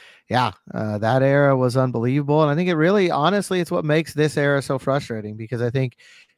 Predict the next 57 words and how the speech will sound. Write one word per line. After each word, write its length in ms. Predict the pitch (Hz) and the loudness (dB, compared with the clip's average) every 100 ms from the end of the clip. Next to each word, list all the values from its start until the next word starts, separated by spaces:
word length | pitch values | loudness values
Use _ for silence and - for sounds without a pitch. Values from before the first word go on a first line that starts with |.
| - | -4
people 380 | 151 151 151 139 | 0 4 4 4
had 200 | 147 131 | 2 0
such 160 | 143 | -2
a 60 | 107 | 0
high 240 | 147 147 | 2 2
bar 320 | 135 143 135 | 4 4 4
set, 320 | 123 143 131 - | 0 -2 -4 -4
you 120 | 120 | -6
know, 80 | 117 | -4
with 140 | 117 | -4
Peyton 280 | - 139 135 | -2 -4 -4
Manning 460 | 131 131 131 131 123 | -4 -2 -2 -4 -4
and, 120 | 113 | -6
and, 220 | 117 113 | -6 -6
and, 300 | 107 113 113 | -6 -8 -8
and 300 | - 117 113 | -6 -8 -4
what 180 | 113 139 | -2 0
he 160 | 131 135 | 0 -2
did. 340 | 127 135 123 - - _ - | 0 0 -2 -10 -20 _ -6
You, 160 | 156 - _ - | -6 -6 _ 4
it 80 | 185 | 6
was 120 | 202 | 6
just 200 | 180 143 | 2 2
given 340 | 151 214 185 | 4 6 6
that, 220 | 143 131 | 4 2
that 140 | 147 143 | 0 2
you 120 | 151 | 2
were 80 | 156 | 4
gonna 160 | 151 | 4
be 100 | 139 | 4
undefeated 540 | 151 135 104 175 175 131 | 2 2 0 2 0 0
for 100 | 127 | -2
September. 560 | 131 - 156 190 - _ | -2 0 0 -2 -6 _
And 100 | 123 | -4
when 80 | 131 | -2
Peyton 200 | 156 165 | 0 0
Manning 240 | 143 160 180 | 0 0 0
was 140 | 147 | 0
here, 220 | 147 147 | 0 0
you 240 | 143 135 156 | 0 -2 -2
didn't 180 | 165 | 2
lose 240 | 165 247 240 | 4 4 2
in 100 | 151 | -2
September. 520 | 123 - 104 82 - _ _ _ _ - | -4 -4 -6 -6 -14 _ _ _ _ -2
You 140 | 151 | 2
rarely 300 | 165 233 214 | 4 4 4
lost 340 | 160 151 147 | 4 4 2
ever, 360 | 151 214 254 127 | 4 4 4 2
but 180 | 143 143 | 0 -2
you 80 | 147 | 0
definitely 320 | 202 254 160 | 0 0 -2
didn't 180 | 151 147 | -2 0
lose 160 | 156 | -2
in 80 | 143 | -2
September. 480 | 139 127 202 247 92 | -6 -4 -4 -4 -6
So, 380 | 113 143 131 - - _ _ _ | -2 0 0 -4 -14 _ _ _
uh, 420 | 123 127 127 117 | -2 0 0 -2